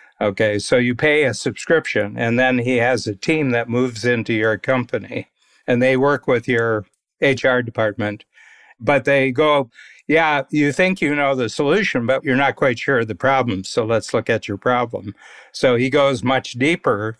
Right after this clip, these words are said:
and they just automatically renew. So it isn't by project, it isn't by job, and you're inside, not outside. He's just come up with this new model. So he gave a little five or six minute riff, and everybody's sitting there, "Wow, wow, that's really amazing."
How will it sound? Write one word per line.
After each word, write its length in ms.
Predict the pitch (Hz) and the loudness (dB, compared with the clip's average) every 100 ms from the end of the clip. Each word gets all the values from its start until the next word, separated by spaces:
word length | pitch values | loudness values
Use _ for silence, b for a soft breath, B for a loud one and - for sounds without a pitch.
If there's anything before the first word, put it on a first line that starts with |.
| B B B | B B B
and 180 | 147 139 | 0 2
they 120 | 147 | 2
just 240 | 135 151 - | 2 0 2
automatically 680 | 143 143 131 123 123 123 113 | 2 2 0 0 0 -2 0
renew. 560 | 117 113 143 170 107 | 0 0 2 0 -2
So 260 | 98 - 127 | -6 0 0
it 120 | 113 | 2
isn't 260 | 127 120 123 | 0 -2 0
by 180 | 127 110 | 0 0
project, 600 | - 117 117 117 117 113 | 0 0 0 -2 -2 -2
it 120 | 107 | -2
isn't 240 | 110 117 | -2 -2
by 200 | 117 113 | 0 0
job, 500 | 104 110 104 104 104 - B B B - | 0 0 0 -2 -6 -14 B B B -4
and 340 | 123 120 113 | 0 2 0
you're 200 | 117 127 | 0 2
inside, 560 | 139 160 147 135 123 104 | 2 0 0 0 0 -2
not 240 | 117 113 | -2 -2
outside. 560 | 113 147 - - 107 104 | 0 -2 -2 -4 -4 -4
He's 180 | 107 - | -6 -4
just 180 | 127 - | -6 -2
come 180 | 110 | -2
up 180 | 113 101 | -2 -4
with 140 | 110 104 | -6 -6
this 260 | 107 - | -6 -4
new 120 | 113 107 | -4 -2
model. 360 | 139 160 113 | 0 0 -4
So 160 | - 156 | -4 -4
he 80 | 143 | 0
gave 260 | 139 127 | 0 0
a 40 | 120 | 0
little 460 | 113 117 110 104 B B B - | 0 0 0 -2 B B B -2
five 240 | 123 120 | 2 4
or 120 | 113 101 | 2 -2
six 340 | - 123 - | -2 -2 0
minute 280 | 117 113 110 | -2 0 -2
riff, 400 | - 131 139 113 127 | 0 2 2 0 -4
and 100 | 113 | 0
everybody's 440 | 127 120 104 95 | 0 0 -4 -4
sitting 180 | 131 104 | -8 -6
there, 180 | 101 107 | -6 -6
"Wow, 480 | 110 139 143 - - | -4 -2 -2 -4 -4
wow, 240 | 135 131 | -4 -2
that's 300 | 110 117 113 120 | -2 -2 -2 -4
really 200 | 104 110 | -4 -4
amazing." 580 | 113 143 151 107 92 | -4 -2 -2 -4 -6